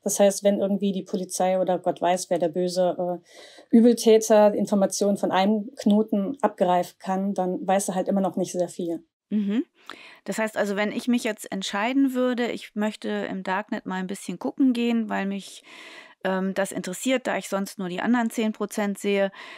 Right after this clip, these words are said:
Speaker 2: dann brauche ich erstmal diesen Browser. Ähm,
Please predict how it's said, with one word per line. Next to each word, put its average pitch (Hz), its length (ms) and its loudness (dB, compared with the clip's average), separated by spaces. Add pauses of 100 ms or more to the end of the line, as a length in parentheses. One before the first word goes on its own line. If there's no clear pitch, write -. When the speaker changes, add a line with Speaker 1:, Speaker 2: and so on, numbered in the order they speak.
(160)
Speaker 2:
dann 196 140 0
brauche 196 260 0
ich 202 100 -10
erstmal 185 340 -4
diesen 170 640 -6 (320)
Browser. 156 600 0 (640)
Ähm, 165 520 0